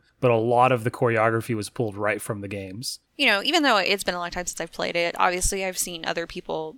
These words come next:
Speaker 2: play it or, you know, seen videos of it on YouTube and stuff like that, but never really paid attention.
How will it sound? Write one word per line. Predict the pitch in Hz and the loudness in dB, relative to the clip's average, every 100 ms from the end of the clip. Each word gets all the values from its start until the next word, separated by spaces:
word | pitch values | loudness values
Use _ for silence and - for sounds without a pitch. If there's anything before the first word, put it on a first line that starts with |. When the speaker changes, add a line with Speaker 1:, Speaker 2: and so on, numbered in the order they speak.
| _ - | _ -2
Speaker 2:
play | 208 202 190 185 185 | 2 4 6 6 6
it | 180 | 4
or, | 165 165 165 | 2 0 -2
you | 185 | -2
know, | 180 | -2
seen | 180 226 196 | 0 -2 0
videos | 185 190 190 | 2 4 4
of | 185 | 2
it | 180 | 2
on | 175 | 0
YouTube | 165 165 - 160 | -4 -8 -6 -6
and | 165 | -6
stuff | - 160 | -10 -6
like | |
that, | 165 151 | -6 -4
but | 196 | 0
never | 226 214 | 2 2
really | 175 | 0
paid | 160 147 | -2 -8
attention. | 147 - - 143 | -8 -10 -8 -8